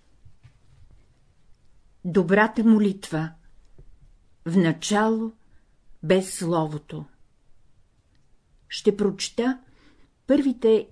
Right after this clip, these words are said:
единайсет стиха от осма глава от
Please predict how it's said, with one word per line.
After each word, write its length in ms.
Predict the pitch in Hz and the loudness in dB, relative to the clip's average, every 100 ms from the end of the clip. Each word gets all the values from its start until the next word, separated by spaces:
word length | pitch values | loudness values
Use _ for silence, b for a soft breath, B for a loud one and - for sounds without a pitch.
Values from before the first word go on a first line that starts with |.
| 196 | -4
единайсет 720 | 190 196 220 254 254 226 - | 0 0 2 0 0 -6 -6
стиха 460 | - 220 220 214 | -6 -4 -2 -2
от 240 | 190 170 - - | -2 -2 -10 -4
осма 420 | 196 202 208 180 | -4 -2 -2 -2
глава 480 | 160 165 175 202 233 b b b b - | -2 -2 -2 -4 -6 b b b b -4
от 240 | 220 226 | -4 -4